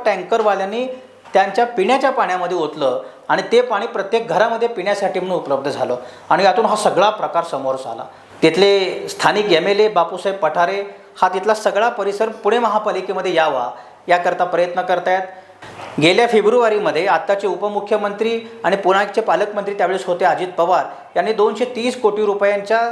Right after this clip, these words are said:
तेथील जलनिस्सारण आणि पाणी पुरवठा योजनेचा शुभारंभ केला. आज एक वर्ष झालं,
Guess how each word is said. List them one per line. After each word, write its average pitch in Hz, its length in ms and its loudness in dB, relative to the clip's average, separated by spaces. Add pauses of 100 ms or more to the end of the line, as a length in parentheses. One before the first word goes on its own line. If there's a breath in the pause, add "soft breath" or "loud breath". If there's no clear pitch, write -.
तेथील 214 400 0 (340 loud breath)
जलनिस्सारण 214 600 2
आणि 214 140 -2
पाणी 202 280 -2
पुरवठा 202 360 -4
योजनेचा 190 440 -2
शुभारंभ 226 440 0
केला. 175 320 -4 (400 loud breath)
आज 196 280 2
एक 220 180 2
वर्ष 208 300 -2
झालं, 156 420 -2